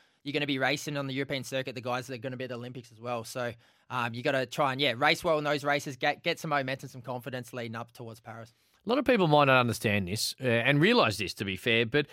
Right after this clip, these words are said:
Speaker 2: so Diamond League, which is the, the major tour with athletics, is, is how you make your money, right? Like, you gotta run well, you gotta earn your spot into Diamond League, and then you run well, and money's attached to, of course, your performance in particular races, and then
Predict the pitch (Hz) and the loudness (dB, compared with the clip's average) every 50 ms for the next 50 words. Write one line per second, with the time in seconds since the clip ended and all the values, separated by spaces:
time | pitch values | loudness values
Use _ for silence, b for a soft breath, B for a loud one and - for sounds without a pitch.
0 | B B B - 170 160 156 127 165 165 190 214 220 202 180 170 160 139 143 131 | B B B 0 2 2 4 6 6 8 8 6 6 6 6 6 6 6 4 2
1 | - 135 117 107 127 127 123 120 113 120 123 123 127 127 131 135 117 123 113 - | 2 2 2 4 6 6 6 6 4 4 4 6 6 6 6 6 4 2 -2 2
2 | - 127 120 117 113 104 - b b b b b b b b 131 131 110 131 120 | 4 6 6 6 6 4 2 b b b b b b b b 2 4 4 4 4
3 | 110 - 113 101 92 107 117 - 139 135 - 160 131 180 190 175 156 143 147 139 | 4 2 0 0 0 0 -2 0 0 0 2 2 4 4 4 6 6 4 4 2
4 | - - 113 95 98 151 202 151 92 85 87 90 107 147 165 139 135 131 - 143 | 2 0 -2 0 2 2 2 2 0 -2 -2 0 2 2 2 2 2 0 2 2
5 | 147 143 170 170 151 131 139 139 143 143 135 127 123 120 123 127 127 120 117 143 | 4 4 6 4 6 6 6 6 6 4 4 4 6 6 6 6 6 6 6 6
6 | 131 127 127 - B B B B B B 147 151 160 160 143 127 - - 156 139 | 6 6 4 4 B B B B B B 2 4 4 4 2 0 0 2 2 4
7 | 131 131 139 147 135 - 139 117 139 127 123 123 123 120 120 117 123 131 131 123 | 4 4 2 0 0 -2 0 2 4 4 4 4 2 2 2 4 4 2 2 2
8 | 123 123 120 120 117 127 135 135 135 127 123 123 127 127 127 120 117 120 123 123 | 0 0 0 0 2 4 4 4 4 4 4 4 4 4 2 2 2 2 2 2
9 | 120 110 117 101 - 123 117 - - - 113 110 101 - 123 117 110 - 113 98 | 0 -2 -2 0 2 0 0 0 2 2 2 2 2 2 2 2 2 2 0 -2
10 | 104 101 - - 113 113 113 113 101 - - 104 98 - 107 - - 110 - 117 | -2 -2 0 2 2 2 2 0 -2 -2 -4 -6 -6 -6 -8 -8 -8 -8 -8 -6
11 | 101 107 143 196 226 233 - - 185 156 143 131 131 127 117 | -4 0 2 2 2 2 0 -2 -4 -2 0 2 2 2 2